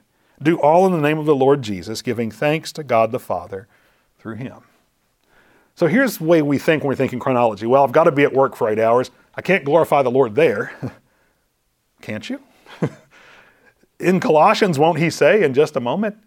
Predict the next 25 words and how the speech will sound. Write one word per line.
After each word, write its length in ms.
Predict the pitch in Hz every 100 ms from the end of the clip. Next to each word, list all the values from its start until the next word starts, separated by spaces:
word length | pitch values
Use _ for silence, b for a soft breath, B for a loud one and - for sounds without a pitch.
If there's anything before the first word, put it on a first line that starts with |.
| _
that 160 | - 135
you 160 | 143 147
ought 180 | 147 151
to 80 |
be 140 | 135 135
obedient 600 | 120 110 135 165 147 -
to 80 | 135
your 160 | 120
master? 480 | 113 120 - 220 214 _ _ _ _ _ _ _ _
And 120 | 147
that 140 | 147 139
that'll 220 | 170 202
be 120 | 170
a 80 | 160
reflection 560 | 123 - 147 160 - 165
as 140 | 117
you're 100 | 127
working 400 | 117 139 156 135
for 160 | 139 123
the 100 | 107
Lord 460 | 107 113 151 170
and 140 | 131 117
not 220 | 120 -
for 140 | 117
men, 400 | 104 110 143 185